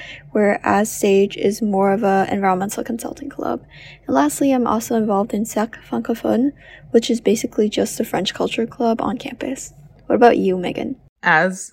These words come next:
Speaker 2: with everyone else, I'm a part of Daily Bruin. I do photo, I cross-trained in arts and entertainment,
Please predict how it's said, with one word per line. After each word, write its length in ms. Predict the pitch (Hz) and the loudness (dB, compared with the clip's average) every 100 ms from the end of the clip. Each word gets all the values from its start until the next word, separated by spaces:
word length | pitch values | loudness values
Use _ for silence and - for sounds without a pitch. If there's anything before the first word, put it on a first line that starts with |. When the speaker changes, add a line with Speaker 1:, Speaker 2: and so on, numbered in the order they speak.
| - | -6
Speaker 2:
with 160 | 196 190 | 0 2
everyone 320 | 185 202 208 | 2 2 2
else, 200 | 139 175 - | 2 0 -4
I'm 160 | 165 | -4
a 80 | 175 | -4
part 220 | - 175 | 0 2
of 100 | 170 | 2
Daily 280 | 165 160 185 | 4 2 2
Bruin. 360 | 160 147 156 156 | 0 0 0 -2
I 160 | 160 | -4
do 260 | 156 151 156 | -2 -4 -4
photo, 720 | - 247 247 247 247 240 - - | 0 2 4 4 4 2 0 -2
I 280 | 160 151 151 | 2 2 0
cross-trained 600 | - 160 - 165 151 147 | -4 -4 -6 -10 -8 -8
in 220 | 151 139 | -8 -6
arts 180 | 147 160 | -6 -6
and 100 | 147 | -6
entertainment, 680 | 143 151 - 185 180 170 - | -6 -6 -6 -4 -4 -6 -8